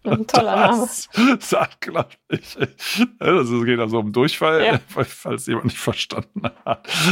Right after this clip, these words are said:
Speaker 2: Also es gibt anscheinend auch irgend, also weiß ich jetzt nicht genau, woran das gelegen hat, aber anscheinend war es den Leuten klar, wer da draus trinkt, kriegt Durchfall.
Speaker 1: Mhm.
Speaker 2: Und, äh,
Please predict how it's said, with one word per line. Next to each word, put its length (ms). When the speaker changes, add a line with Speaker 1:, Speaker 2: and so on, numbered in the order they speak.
Speaker 2:
Also 120
es 100
gibt 200
anscheinend 920
auch 180
irgend, 400
also 200
weiß 120
ich 60
jetzt 160
nicht 120
genau, 200
woran 220
das 160
gelegen 340
hat, 80
aber 140
anscheinend 320
war 60
es 80
den 100
Leuten 240
klar, 220
wer 60
da 120
draus 240
trinkt, 220
kriegt 240
Durchfall. 420
Speaker 1:
Mhm. 200
Speaker 2:
Und, 280
äh, 280